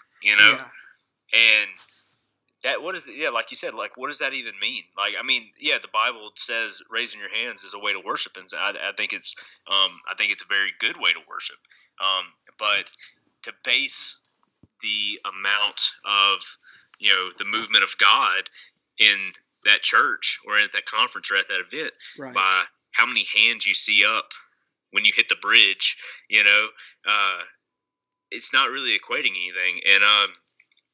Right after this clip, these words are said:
Speaker 1: I don't know, it just reminds me, uh, maybe, uh, maybe I should have saved this more towards the end as, uh,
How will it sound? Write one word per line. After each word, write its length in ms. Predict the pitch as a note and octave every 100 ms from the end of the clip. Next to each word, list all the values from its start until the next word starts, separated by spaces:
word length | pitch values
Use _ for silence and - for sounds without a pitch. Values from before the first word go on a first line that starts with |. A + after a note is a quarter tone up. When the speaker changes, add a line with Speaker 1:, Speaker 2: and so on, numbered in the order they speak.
| -
Speaker 1:
I 40 | B2
don't 100 | B2
know, 80 |
it 100 | A2
just 160 | C3+ D3
reminds 360 | B2 A#2+ A#2 G#2+
me, 240 | G#2 F#2+
uh, 400 | F#2 G2 G2 G2 - _ _ - _ _ _ _ _ _ _ _ _ _ -
maybe, 180 | A2+ A#2+
uh, 100 | G#2+
maybe 180 | G#2+ A2+
I 20 |
should 160 | G#2 G#2
have 60 | F#2+
saved 260 | G2+ G2
this 180 | F#2 - _
more 100 | G2
towards 240 | - G2 -
the 180 | F#2+ G2+
end 240 | G2+ F#2 _ - _ F#2+ F#2
as, 140 | F2+
uh, 240 | F#2+ F#2